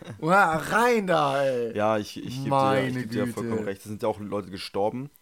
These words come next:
Speaker 2: hab ich gehört. Aber aus welchem
Speaker 1: Ja, aber warum ist die denn gestorben? Ja, weil die versucht hat, durch so ein kleines Fenster in den Kongresssaal zu
Speaker 2: Ich dachte,
Speaker 1: klettern.
Speaker 2: die wurde erschossen.
Speaker 1: Ja, die hat versucht, da durchzuklettern zu den, und die stehen da halt mit einer Waffe und sagen, „Nee, du kommst hier nicht durch, Digga.“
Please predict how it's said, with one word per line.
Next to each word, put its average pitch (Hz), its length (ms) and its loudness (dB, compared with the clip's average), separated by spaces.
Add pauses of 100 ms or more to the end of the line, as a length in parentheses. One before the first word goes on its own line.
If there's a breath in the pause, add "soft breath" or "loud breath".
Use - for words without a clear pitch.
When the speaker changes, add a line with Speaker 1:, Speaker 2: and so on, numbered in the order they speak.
Speaker 2:
hab 113 100 -6
ich 117 100 -10
gehört. 123 340 -4 (160 loud breath)
Aber 110 420 0
aus - 200 -10
welchem 131 200 -2
Speaker 1:
Ja, 226 200 8
aber 190 200 2
warum 180 280 2
ist 302 200 -6
die 254 80 -4
denn 196 180 0
gestorben? 139 520 0 (260 loud breath)
Ja, 175 180 4
weil 214 100 2
die 220 100 -4
versucht 220 580 -4
hat, 226 240 -4 (260 loud breath)
durch 226 280 -2
so 180 200 -2
ein 247 160 -6
kleines 226 440 -2
Fenster 220 680 -4 (320 loud breath)
in 214 160 -2
den 233 140 0
Kongresssaal 226 760 4
zu 165 120 -8
Speaker 2:
Ich 143 40 -12
dachte, 151 60 -6
Speaker 1:
klettern. 147 400 4
Speaker 2:
die 113 80 -6
wurde 98 140 -4
erschossen. 90 560 -10 (680)
Speaker 1:
Ja, 247 360 4 (120)
die 156 160 0
hat 254 140 4
versucht, 185 300 -6
da 208 80 2
durchzuklettern 240 800 -2
zu 220 120 -8
den, 196 240 -8 (240)
und 220 160 -6
die 214 120 -4
stehen 233 300 -2
da 226 100 0
halt 233 220 -4
mit 233 120 0
einer 208 120 4
Waffe 175 260 0
und 214 160 -2
sagen, 233 260 -2
„Nee, 349 160 2
du 165 100 -4
kommst 214 260 -4
hier 247 100 -4
nicht 135 200 -6
durch, 123 220 -8
Digga.“ 113 340 -6